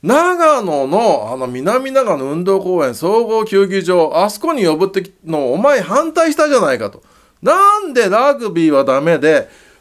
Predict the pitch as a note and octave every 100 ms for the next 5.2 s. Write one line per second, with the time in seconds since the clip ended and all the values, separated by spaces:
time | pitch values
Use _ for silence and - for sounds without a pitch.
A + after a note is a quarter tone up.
0 | - D#3 D#3+ D#3 C#3 B2 A2 G#2 D3 E3
1 | B2 A2 G2 G2+ G2+ A#2+ C#3+ D#3 D#3+ F3+
2 | D#3+ B2+ G2+ F#2+ A#2 B2 C#3 C#3 B2 C3
3 | E3+ - B2 G2+ F#2 F#2+ C#3+ - G#2+ A#2
4 | A#2+ F2+ F#2 A#2 - C#3+ - F2 F#2+ F#2+
5 | G2